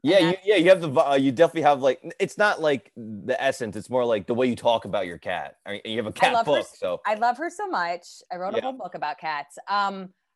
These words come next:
Speaker 2: uh, I think if I had a different life, I probably would have more, but because I tra-, travel and what have you. So I, I only, I only have,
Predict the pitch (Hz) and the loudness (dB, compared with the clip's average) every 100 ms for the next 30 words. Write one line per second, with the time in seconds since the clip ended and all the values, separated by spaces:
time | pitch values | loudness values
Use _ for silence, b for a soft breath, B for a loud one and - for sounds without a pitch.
0 | _ 202 202 196 214 226 277 254 220 220 | _ 0 2 0 -2 -6 -6 -4 -4 -2
1 | 202 190 185 160 156 185 196 170 175 160 | -4 -6 -12 -10 -8 -8 -8 -10 -6 -6
2 | 160 156 156 170 156 151 _ _ 165 175 | -6 -8 -10 -8 -8 -10 _ _ -14 -8
3 | 175 185 254 262 _ _ 180 156 - 165 | -6 -6 -6 -12 _ _ -6 -6 -8 -14
4 | 175 170 156 - _ _ 165 165 156 156 | -12 -12 -12 -18 _ _ -6 -4 -4 -6
5 | 151 151 - 151 151 151 196 196 220 220 | -6 -10 -10 -10 -10 -8 -8 -6 -6 -6
6 | 240 254 220 202 226 240 220 190 | -6 -6 -8 -6 -6 -6 -8 -10